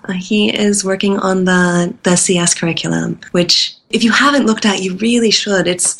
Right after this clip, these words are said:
again, only on desktop web, but it's JavaScript-based and is so approachable because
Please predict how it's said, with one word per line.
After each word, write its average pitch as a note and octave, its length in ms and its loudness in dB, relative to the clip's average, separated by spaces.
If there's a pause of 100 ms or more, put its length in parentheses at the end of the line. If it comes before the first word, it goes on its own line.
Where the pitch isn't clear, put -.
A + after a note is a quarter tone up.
again, F3 440 0
only F3+ 340 0
on E3+ 220 0 (100)
desktop F3+ 560 -2
web, E3+ 400 0
but F3 420 0 (160)
it's - 460 -2 (140)
JavaScript-based G3 1300 -4 (180)
and E3+ 420 -2
is F#3 160 -2
so G#3 500 0
approachable E3+ 680 -2
because E3 560 -6